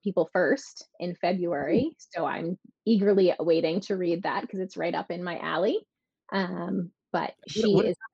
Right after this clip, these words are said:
Speaker 1: definitely
Speaker 2: background?
Speaker 1: somebody to know.
Speaker 2: What is her
Speaker 1: She is
Speaker 2: background?
Speaker 1: a P T. She's a P T, and then she was in kind of, like, management, people, um, leadership.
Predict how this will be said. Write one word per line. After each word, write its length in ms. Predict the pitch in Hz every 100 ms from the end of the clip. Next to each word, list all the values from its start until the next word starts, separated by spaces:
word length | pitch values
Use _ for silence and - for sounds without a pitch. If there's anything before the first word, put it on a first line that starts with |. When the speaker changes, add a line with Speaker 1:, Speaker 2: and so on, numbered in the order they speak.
| -
Speaker 1:
definitely 180 | 190
Speaker 2:
background? 80 | 190
Speaker 1:
somebody 300 | 147 190 180
to 160 | - 180
know. 180 | - 185 _ _ _ _ _ _ _
Speaker 2:
What 100 | 135
is 80 | 156
her 100 | -
Speaker 1:
She 60 | 285
is 100 | -
Speaker 2:
background? 120 | -
Speaker 1:
a 160 | -
P 120 | 285 -
T. 160 | - - _ _ _
She's 220 | - 277 247
a 60 |
P 240 | - 349 403
T, 440 | - 247 240 320 _
and 180 | - 190
then 140 | 208 208
she 300 | - 233 226
was 260 | 214 208 -
in 320 | 202 208 202
kind 280 | 196 220 208
of, 220 | 202 196 185
like, 180 | 196
management, 880 | 196 196 196 196 208 202 202 202 - - _ _
people, 640 | 220 196 196 190 185 220 -
um, 520 | 185 190 180 180 170 170 -
leadership. 520 | 196 196 202 208 196